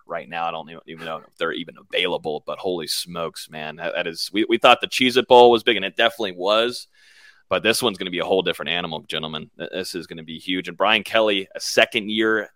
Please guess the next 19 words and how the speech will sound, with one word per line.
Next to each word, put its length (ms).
at 220
his 180
program 580
at 140
L 180
S 220
U, 160
I 80
think 160
this 160
is 80
gonna 160
be 140
a 80
better 340
team 300
that 140
should 340
be. 280